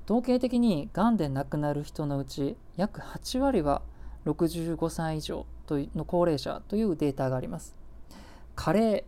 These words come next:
ていうのはがん発症の大きなリスクです。加齢とともにディーエヌエーの傷が蓄積しやすくなるので、高齢になるとがんを発症する人が増加してきています。男性では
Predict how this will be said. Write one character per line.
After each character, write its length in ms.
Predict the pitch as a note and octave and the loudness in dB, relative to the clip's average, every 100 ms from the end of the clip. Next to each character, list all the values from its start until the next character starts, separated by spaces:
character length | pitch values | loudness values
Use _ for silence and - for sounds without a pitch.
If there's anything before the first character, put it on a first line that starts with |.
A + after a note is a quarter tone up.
| - | -2
て 80 | - | 0
い 20 | |
う 40 | D#3 | 4
の 80 | B2 | 2
は 60 | |
が 160 | B2 F#3 | 4 4
ん 120 | F3 | 4
発 300 | C#3+ C#3+ - | -2 -4 -4
症 220 | - C#3 | -2 0
の 240 | C3 C#3+ A#3+ | 0 2 2
大 80 | |
き 120 | - C#3 | 2 0
な 120 | B2+ | 0
リ 100 | C3 | -2
ス 80 | - | -4
ク 80 | |
で 100 | E3+ | -8
す。 160 | F3+ - - - - - | -8 -12 -14 -16 -16 -16
加 160 | - E3 | -4 2
齢 220 | G3+ G3+ | 4 4
と 140 | G#3 G3+ | 2 0
と 140 | A3 | 4
も 160 | G3+ D#3 | 4 4
に 260 | E3 C#3 - - - | 0 -2 -6 -16 -12
デ 120 | D3+ E3+ | 0 2
ィ 120 | G3+ | 4
ー 60 | |
エ 40 | G#3 | 4
ヌ 160 | G#3 | 4
エ 40 | G3+ | 4
ー 20 | |
の 120 | C#3+ | 2
傷 280 | C3+ C3+ C3+ | -2 -2 2
が 260 | C3 C3+ - - | 2 2 -2 -12
蓄 220 | - - D#3 | -14 -8 -4
積 320 | D#3 D3+ D#3 | -4 -2 -4
し 160 | - | 0
や 120 | D#3 D#3 | 0 0
す 100 | - | -4
く 100 | C#3 | -4
な 120 | C3+ | -2
る 80 | C3 | -2
の 100 | B2+ | 0
で、 240 | C3+ C3+ - - - - - | 0 0 -6 -18 -18 -16 2
高 220 | F#3 F#3+ | 4 6
齢 180 | F#3+ F#3 | 6 4
に 100 | F3+ | 2
な 100 | F3 | 2
る 100 | C3 | 2
と 140 | C3 | -2
が 160 | D#3 G3 | 0 2
ん 160 | F3 | 2
を 60 | C3+ | 0
発 200 | C3+ C3 | -2 -2
症 140 | C#3 | -4
す 120 | - C#3 | -2 -4
る 80 | |
人 200 | C3+ C#3 | -2 0
が 140 | C3+ C3+ | 2 2
増 160 | C3+ | 2
加 100 | C3 | 0
し 40 | C3 | -4
て 100 | C#3+ | -6
き 60 | |
て 80 | - | -6
い 80 | E3+ | -8
ま 100 | E3 | -8
す。 140 | - - - - - - - - - - - - | -10 -12 -14 -14 -16 -16 -16 -14 -16 -16 -16 -2
男 300 | C#3+ F3+ B3 | 2 4 4
性 380 | B3 - G#3+ G#3 | 2 2 4 6
で 120 | G#3 | 4
は 320 | F#3 D#3 C#3 | 4 6 4